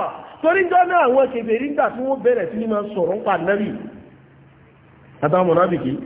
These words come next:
Ìgbà Ànábì dé tó lọ́lọ́run ní kó wọn máa kọjú sí ibi bẹ́ẹ̀, ó ní kó wọn máa kọjú sí Káàbà.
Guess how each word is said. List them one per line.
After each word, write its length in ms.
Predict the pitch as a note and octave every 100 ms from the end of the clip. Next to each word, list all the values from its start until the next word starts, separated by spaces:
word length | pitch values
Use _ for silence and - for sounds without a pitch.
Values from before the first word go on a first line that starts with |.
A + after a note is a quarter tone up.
| - - - - - - - _ _ E3
Ìgbà 100 | F3+
Ànábì 280 | A3 A3 G3
dé 120 | G#3
tó 120 | G#3
lọ́lọ́run 360 | G#3+ G#3 G3 F#3
ní 80 | F#3
kó 80 | F#3+
wọn 140 | F3+
máa 120 | F3 F3
kọjú 280 | D#3+ D#3 D3+
sí 120 | E3
ibi 140 | E3
bẹ́ẹ̀, 200 | E3 E3+
ó 60 | F3+
ní 160 | F3 F3
kó 100 | F3
wọn 140 | D3
máa 80 | D3
kọjú 240 | D3 D3
sí 100 | D#3+
Káàbà. 340 | D#3 C3 B2+